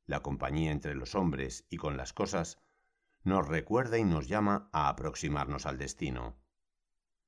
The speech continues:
Esta es la respuesta a la necesidad última que tiene la razón del hombre y que expresan las palabras de Moisés. "Si no vienes en persona, no nos hagas salir de aquí. Muéstrame tu gloria".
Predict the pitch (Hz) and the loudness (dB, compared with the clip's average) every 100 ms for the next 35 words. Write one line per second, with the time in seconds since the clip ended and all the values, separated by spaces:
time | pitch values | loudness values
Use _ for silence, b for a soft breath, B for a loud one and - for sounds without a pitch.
0 | _ _ 92 87 90 104 107 104 82 80 | _ _ -2 0 2 2 6 4 4 -2
1 | - 113 123 - 101 80 78 73 78 85 | -2 -2 0 6 6 6 4 0 -2 0
2 | 82 85 - 104 110 98 78 73 - - | 2 0 0 -2 0 0 0 0 -4 -2
3 | 110 110 101 82 67 67 80 73 69 80 | 0 2 2 2 0 -2 0 0 2 0
4 | 67 64 - _ _ _ 101 - 87 - | 0 -2 -6 _ _ _ -2 0 0 0
5 | - 101 113 117 101 80 - 73 71 69 | -2 -2 0 0 0 0 0 2 2 0
6 | 67 69 69 - 76 62 - - _ _ | -2 -2 -2 -2 -2 -2 -6 -16 _ _
7 | _ _ _ _ _ _ _ - - 80 | _ _ _ _ _ _ _ -6 2 4
8 | 98 92 95 90 95 78 73 69 - 95 | 6 6 6 4 2 0 0 -2 2 4
9 | 80 67 - _ _ - 95 123 120 131 | 4 0 -8 _ _ 0 4 4 2 0
10 | 117 117 82 73 78 65 71 - 71 60 | 0 0 0 2 0 0 -2 -2 -6 -6
11 | - _ _ _ _ _ - 87 104 - | -10 _ _ _ _ _ 0 2 2 0
12 | 78 69 67 69 65 65 62 62 57 | 0 0 0 -2 -2 -2 -2 -4 -4